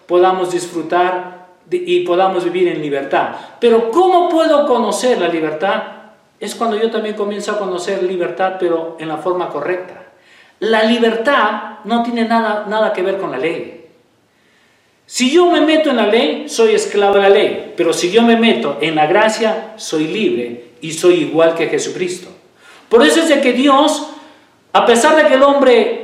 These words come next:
eh, eh, eh, Adán, cometió pecado, y por él vino, eh, eh, se introdujo a la muerte, pero también por un solo hombre, que es Jesucristo, nos ha dado vida y vida en abundancia.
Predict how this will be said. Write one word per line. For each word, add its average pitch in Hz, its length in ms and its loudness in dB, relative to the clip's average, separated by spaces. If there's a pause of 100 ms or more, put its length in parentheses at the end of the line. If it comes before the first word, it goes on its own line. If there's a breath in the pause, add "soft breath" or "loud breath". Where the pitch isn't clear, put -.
(760)
eh, 185 80 4
eh, 196 300 0
eh, 196 160 2
Adán, 202 420 2
cometió 196 560 4
pecado, 202 800 2 (220)
y 175 200 -2
por 160 220 4
él 202 200 6
vino, 180 640 0
eh, 151 180 -8
eh, 147 100 -4
se 160 120 -6
introdujo 160 500 2
a - 20 6
la 180 80 4
muerte, 190 500 -2 (340 loud breath)
pero 180 200 2
también 180 480 0
por 165 140 4
un 180 160 2
solo 185 340 6
hombre, 147 260 0
que 165 80 -4
es 151 120 -2
Jesucristo, 156 840 -6
nos 147 260 -6
ha 165 100 2
dado 156 280 2
vida 185 600 -2
y 147 100 -6
vida 143 220 -2
en 147 120 -2
abundancia. 160 640 -2